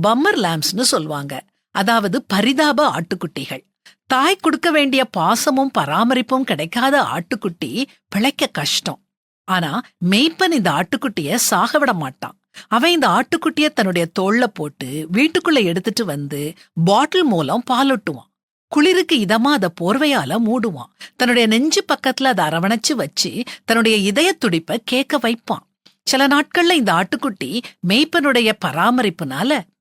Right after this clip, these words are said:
பலன் அடைஞ்சிரும். அதுக்கப்புறம் அந்த ஆட்டுக்குட்டிய மந்தையில கொண்டு விட்டுருவான். அதுக்கப்புறம் நடக்கிறது தான் ரொம்ப சுவாரஸ்யமான விஷயம்.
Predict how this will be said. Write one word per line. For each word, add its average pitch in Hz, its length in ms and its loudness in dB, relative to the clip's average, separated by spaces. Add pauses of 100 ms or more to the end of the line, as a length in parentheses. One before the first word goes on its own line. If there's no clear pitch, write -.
பலன் 170 300 0
அடைஞ்சிரும். 139 520 -6 (320)
அதுக்கப்புறம் 320 720 0
அந்த 190 200 2
ஆட்டுக்குட்டிய 208 800 -2 (100)
மந்தையில 247 440 2
கொண்டு 165 300 -4
விட்டுருவான். 139 480 -8 (420)
அதுக்கப்புறம் 180 680 0
நடக்கிறது 190 540 0
தான் 156 220 -4
ரொம்ப 208 440 0
சுவாரஸ்யமான 170 880 -2
விஷயம். - 440 -6